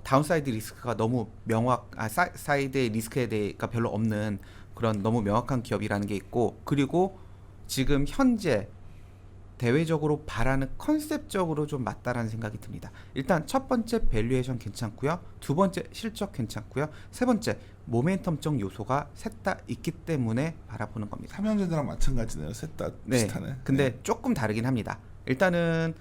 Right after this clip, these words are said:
Speaker 1: 나이스 정보통신은 벤사예요. 벤사.
Speaker 2: 알죠.
Speaker 1: 사업 내용부터 설명드릴게요. 근데 이렇게 보시면 돼요. 벤사. 결론만 말씀드릴게요. 이거를 사실 설명하는데도 막 한 시간씩 걸려요. 칠판에 그려놓고 세미나 대상 갔을 때는 오랫동안 하는데, 어,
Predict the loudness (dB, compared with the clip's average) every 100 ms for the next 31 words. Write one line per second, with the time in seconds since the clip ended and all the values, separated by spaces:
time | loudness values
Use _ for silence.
0 | -2 0 2 2 2 0 0 0 2 0
1 | -4 -14 -16 -18 -16 2 6 6 4 2
2 | 0 0 0 0 -2 -2 -2 0 0 0
3 | 0 -2 -6 -2 -2 -4 -10 -8 -10 -10
4 | -14 2 2 2 6 6 6 0 0 -2
5 | -2 -2 0 2 2 0 -2 -16 -16 -18
6 | -18 -12 6 10 12 10 6 2 -4 -4
7 | 0 2 4 4 4 -2 0 2 4 4
8 | 4 2 2 0 0 2 0 2 0 0
9 | -2 -4 -2 -2 0 0 0 0 -2 -2
10 | -4 -14 -8 -2 0 0 0 -2 -2 -4
11 | -2 -2 0 0 0 -2 0 0 0 2
12 | 0 0 -8 -16 -16 -4 0 2 4 4
13 | 2